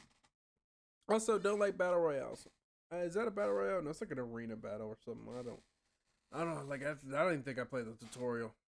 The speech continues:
Mm, unfortunately, I've been preoccupied with two games, which I've been debating on streaming or not, but I'm not too s-, sure. It's the first Descendant and fucking Predecessor. Those are the two. Those are the two heavy ones. I got my single player games I play offline.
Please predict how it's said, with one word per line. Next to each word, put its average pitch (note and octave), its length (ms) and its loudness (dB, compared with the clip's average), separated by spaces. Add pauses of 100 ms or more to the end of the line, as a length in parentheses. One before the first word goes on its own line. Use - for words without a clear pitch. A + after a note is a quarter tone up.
(340)
Mm, D3 280 -6 (680)
unfortunately, G3 640 4
I've F3 140 6
been F#3 120 -2
preoccupied D#3+ 680 4
with C#3+ 140 2
two D#3 140 0
games, C#3+ 460 0
which B2+ 180 -2
I've C3 160 -2
been B2 140 -2
debating B2 380 -4
on B2+ 120 -4
streaming B2 500 -6
or C3+ 100 -2
not, C3+ 300 -2
but - 80 -8
I'm A#2 140 -2
not A2+ 200 -6
too B2 100 -10
s-, A#2+ 160 -12 (380)
sure. B2 360 -4
It's B2 100 -6
the A#2 120 -8
first B2 360 -8
Descendant C3+ 600 -4 (220)
and A#2+ 300 -8
fucking B2 400 -8
Predecessor. C3 640 -4
Those C3 220 -4
are C3 60 -4
the A#2+ 100 -10
two. A2+ 220 -10 (380)
Those C#4+ 320 6
are D4+ 60 2
the B3+ 80 2
two A3+ 200 4
heavy E3 260 6
ones. A#2 220 0
I B2+ 60 2
got F#3 140 4
my F#3 100 0
single F3 300 0
player E3 260 6
games D#3 360 0
I C#3 40 -2
play C#3+ 280 0
offline. C3 760 0